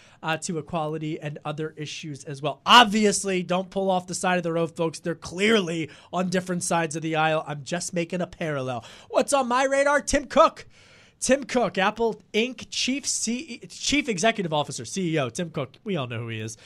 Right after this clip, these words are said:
defended the company's decision to remove a mapping app in Hong Kong. <sighs>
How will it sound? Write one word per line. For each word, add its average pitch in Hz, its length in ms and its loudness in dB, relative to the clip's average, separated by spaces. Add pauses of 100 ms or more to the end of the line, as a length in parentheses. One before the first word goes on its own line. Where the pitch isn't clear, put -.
(160)
defended 233 540 0
the 180 80 -2
company's 190 460 -2
decision 170 500 -6
to 165 120 -6
remove 151 640 -4
a 170 80 -2
mapping 165 680 -2
app 143 320 -2 (560)
in 254 120 -2
Hong 247 340 0
Kong. 254 460 0 (840)
<sighs> 226 80 2